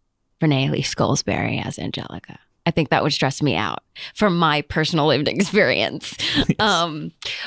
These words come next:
Speaker 1: but the story is so dynamic and palpable. And I think the concept of the piece could be interesting on film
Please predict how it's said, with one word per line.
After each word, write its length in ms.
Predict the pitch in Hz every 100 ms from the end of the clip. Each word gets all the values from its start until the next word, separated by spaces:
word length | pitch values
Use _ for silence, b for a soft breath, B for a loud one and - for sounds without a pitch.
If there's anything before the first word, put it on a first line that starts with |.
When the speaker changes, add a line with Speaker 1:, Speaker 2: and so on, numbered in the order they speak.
| -
Speaker 1:
but 440 | 277 247 220 226 _ _ _ -
the 100 | 233
story 480 | - 240 240 226
is 160 | 202 185
so 720 | - 196 175 175 175 175 175 - _ _ _ _ _
dynamic 800 | 170 175 170 165 165 226 277 -
and 420 | 190 175 160 - -
palpable. 760 | 160 156 - 180 226 262 294 -
And 220 | 180 180 175
I 100 | 175
think 320 | - 175 -
the 80 | 170
concept 720 | - 170 170 165 165 - -
of 380 | 160 160 147 - _ _ _ _ _ b _ _ _ _ -
the 80 | 151
piece 600 | - 175 208 123 - -
could 200 | 165 143
be 200 | 135 -
interesting 680 | 127 - - - - -
on 380 | - 104 - -
film 520 | - - - 117 160